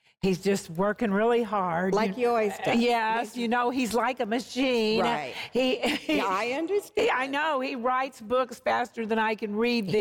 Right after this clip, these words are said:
Speaker 1: them.
Speaker 2: oh, he's amazing.
Speaker 1: And,
Speaker 2: He
Speaker 1: uh,
Speaker 2: really is. I've learned so much from him through his books, through, especially for me, Sparkling Gems, you know, one and two, and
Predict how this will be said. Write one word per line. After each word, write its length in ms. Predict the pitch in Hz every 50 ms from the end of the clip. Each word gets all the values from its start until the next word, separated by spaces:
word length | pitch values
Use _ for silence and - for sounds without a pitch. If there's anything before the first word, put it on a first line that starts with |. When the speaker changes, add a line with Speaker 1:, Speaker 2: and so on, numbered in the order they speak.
| 208 -
Speaker 1:
them. 380 | - 196 196 202 214 220 220 226
Speaker 2:
oh, 180 | 202 208 202
he's 280 | 190 196 190 180 170 180
amazing. 420 | 175 170 165 160 160 151 147 -
Speaker 1:
And, 360 | - 214 214 208 208 214 208 196 190
Speaker 2:
He 40 |
Speaker 1:
uh, 140 | 202 196 202 208 202
Speaker 2:
really 180 | - 170 165
is. 120 | 151 147 -
I've 200 | 180 190 226 226
learned 320 | 220 196 190 190 190 185
so 260 | - - - 196 202
much 260 | 202 196 196 196 - -
from 200 | - 202 196 190
him 280 | 190 190 190 185 190 190
through 200 | - - 156 165
his 240 | 175 175 170 170
books, 460 | 165 - 175 170 170 175 165 - - _ -
through, 200 | 165 160 147 - - - _ _ _ _ - -
especially 300 | 294 - - - 285 233
for 160 | - 185 175
me, 200 | 175 175 175 175
Sparkling 600 | 175 - - 165 165 160 - - 160 147 143 147
Gems, 800 | 147 - 180 180 185 180 175 180 180 180 180 180 180 180 170 175
you 80 | 156 123
know, 380 | 156 156 143 123 95 104 - -
one 240 | 165 165 175 170 170
and 100 | 165 160
two, 300 | - - 185 180 180 165
and 140 | 139 135